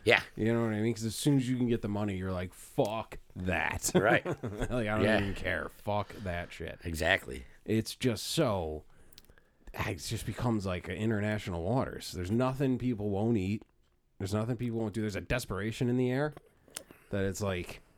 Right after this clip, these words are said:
Speaker 2: you know, I, I have to get on my plane and I will fucking throw a baby in front of that little cart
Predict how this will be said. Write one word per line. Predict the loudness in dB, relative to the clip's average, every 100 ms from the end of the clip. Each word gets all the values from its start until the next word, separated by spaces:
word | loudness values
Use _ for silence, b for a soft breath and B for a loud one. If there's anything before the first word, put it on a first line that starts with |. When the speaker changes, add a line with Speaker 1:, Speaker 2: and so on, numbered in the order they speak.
| -20 -20 -18 -4
Speaker 2:
you | -2
know, | 0 -2 -2
I, | -2 -2 0
I | 2 2 0
have | -2 -2
to | 0
get | 2 2
on | 2
my | 2
plane | 2 2 4 4 2 -2 b b
and | -6 -2
I | 0
will | 0 -2
fucking | -2 0 0 2 0 -2
throw | -8 -14 -2 4 6
a | 6
baby | 4 2 0 -4 -10 -12 b
in | -4 -2
front | 2 2
of | 2
that | 0 2
little | 0
cart | 2 2 2 -2